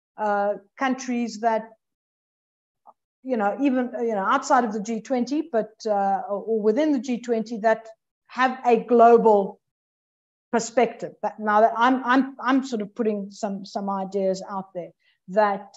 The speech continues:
um, it's not just about sort of collaboration on South-South. The brics agenda is a bigger one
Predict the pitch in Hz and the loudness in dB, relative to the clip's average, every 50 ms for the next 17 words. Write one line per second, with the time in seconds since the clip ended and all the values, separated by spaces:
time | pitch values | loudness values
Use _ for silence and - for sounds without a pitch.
0 | - - 208 202 196 190 190 196 196 - - 226 220 - 247 240 233 240 - 247 | -14 -10 -8 -6 -6 -6 -6 -8 -10 -10 -12 -12 -8 -2 -2 -2 -2 0 2 2
1 | 254 247 254 - 269 233 202 240 233 226 220 214 226 - - 240 220 220 214 - | 2 2 2 0 0 2 4 6 6 6 6 2 0 -4 -2 0 0 0 -2 -2
2 | - 233 220 220 208 214 214 214 220 220 220 220 220 240 214 208 202 208 202 - | 0 2 4 4 4 4 4 6 6 6 6 4 0 -4 -4 -4 -4 -6 -4 -2
3 | 240 220 214 214 - - 330 311 294 262 254 269 - 220 185 226 247 240 240 - | 0 0 0 -2 -2 0 2 4 4 4 4 2 -2 -2 2 2 0 0 0 -2
4 | - 233 202 214 220 196 220 220 214 214 214 196 208 202 202 185 202 190 175 220 | -6 -6 -4 -4 -4 0 2 2 2 2 2 2 2 0 0 0 -2 -2 2 2
5 | 226 190 220 214 208 202 196 196 190 190 | 4 4 4 2 2 2 0 0 -2 -4